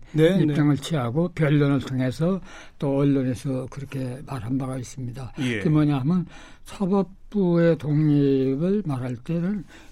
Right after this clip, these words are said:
Speaker 2: 위풍을 염두에 두고, 어, 하는 건데
Speaker 1: 그렇죠.
Speaker 2: 사실은 드러나지 않아서 그렇지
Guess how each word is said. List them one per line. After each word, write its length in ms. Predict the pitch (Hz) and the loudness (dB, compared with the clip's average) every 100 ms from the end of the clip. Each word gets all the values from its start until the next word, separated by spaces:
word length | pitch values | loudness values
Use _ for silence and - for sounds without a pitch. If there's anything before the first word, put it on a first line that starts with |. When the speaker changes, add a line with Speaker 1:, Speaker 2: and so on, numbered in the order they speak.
| - | 0
Speaker 2:
위풍을 840 | 185 214 - - 220 208 190 175 | 4 6 4 2 6 6 6 6
염두에 420 | 170 170 160 160 | 6 6 6 4
두고, 420 | 135 131 123 170 208 - - - - | 2 -2 0 -2 -2 -10 -20 -20 -6
어, 180 | 143 127 | -2 -2
하는 260 | 117 156 151 | 0 2 4
건데 400 | 131 120 170 151 | 2 4 2 4
Speaker 1:
그렇죠. 600 | 175 160 - 104 95 98 | 2 0 -4 -8 -8 -12
Speaker 2:
사실은 760 | - - 190 220 208 214 202 143 | -10 -6 -2 0 4 4 4 0
드러나지 480 | 170 180 175 165 | 0 2 2 2
않아서 300 | 165 156 117 | 2 2 0
그렇지 380 | 156 139 - 175 | 0 0 0 -2